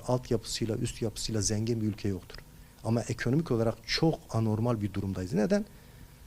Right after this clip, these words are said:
Biz iç dinamiklerle barışık değiliz. İnançlar konusunda olsun, etnik kimlik. Ve şu anda da komşumuza aynı şeyi yapmaya çalışıyoruz. Bu doğru değildir. Biz insanların gerçekten hayatına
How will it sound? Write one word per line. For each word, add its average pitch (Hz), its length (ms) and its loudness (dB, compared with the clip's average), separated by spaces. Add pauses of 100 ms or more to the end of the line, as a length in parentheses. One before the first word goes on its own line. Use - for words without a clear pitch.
(200)
Biz 175 200 8 (120)
iç 180 220 2
dinamiklerle 147 640 6
barışık - 380 0
değiliz. 85 400 -2 (760)
İnançlar 117 540 2
konusunda 113 380 -2
olsun, 113 220 -4
etnik - 280 -6
kimlik. 98 220 -4 (500)
Ve 120 60 0
şu 190 200 2
anda 180 180 4
da 151 60 2
komşumuza 139 520 0
aynı 127 260 2
şeyi 113 200 2
yapmaya 107 380 0
çalışıyoruz. - 600 -4
Bu 180 120 -2
doğru 143 280 4
değildir. 107 440 -2 (720)
Biz 160 320 6
insanların 139 640 4
gerçekten 110 580 4 (640)
hayatına 123 680 6